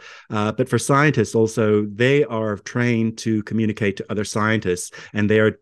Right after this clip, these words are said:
trained to be very critical of other scientists and to be able to, uh, take apart what, what another scientist is saying. So they have to be very explicit to e-, when they talk to each other. And that's why they use their, you know, particular jargon and language that they use in science, so they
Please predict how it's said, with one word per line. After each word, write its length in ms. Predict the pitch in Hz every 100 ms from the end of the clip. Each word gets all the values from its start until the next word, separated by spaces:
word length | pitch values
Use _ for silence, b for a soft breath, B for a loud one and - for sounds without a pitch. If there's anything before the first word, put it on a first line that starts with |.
| _
trained 380 | - 139 139 131
to 80 | 98
be 120 | 98
very 300 | 87 117 113
critical 500 | - 160 180 165 110
of 160 | 87
other 160 | 101 92
scientists 560 | - 95 95 101 - 104
and 100 | -
to 60 |
be 60 | 110
able 120 | 104
to, 320 | - 104 98 92 B B B
uh, 340 | 104 98 98 107
take 220 | - 139
apart 440 | 127 - 120 107 - _
what, 160 | 220 208 _
what 140 | 110
another 200 | 104 107
scientist 420 | 101 113 101 101 104
is 120 | -
saying. 260 | 123 107
So 100 | -
they 60 | 131
have 100 | 160
to 80 | 147
be 100 | 113
very 160 | 123
explicit 600 | 104 - - 123 127 117 -
to 120 | 110
e-, 120 | 104 - B B
when 180 | 113 104
they 120 | 104
talk 240 | - 131
to 100 | -
each 140 | 131 135
other. 260 | 131 165 B B
And 80 | 110
that's 200 | 127 131
why 100 | 127
they 80 | 117
use 360 | 110 117 113 -
their, 500 | 104 101 101 101 - _ _ _ _ _ _ _ _
you 80 | 113
know, 100 | 98
particular 400 | - - 127 113
jargon 560 | 104 107 110 104 104 98
and 220 | 95 101
language 360 | 113 117 110 110
that 80 |
they 120 | 101 98
use 260 | 110 113
in 60 | 107
science, 320 | 104 95 95
so 100 | 113
they 220 | 107 110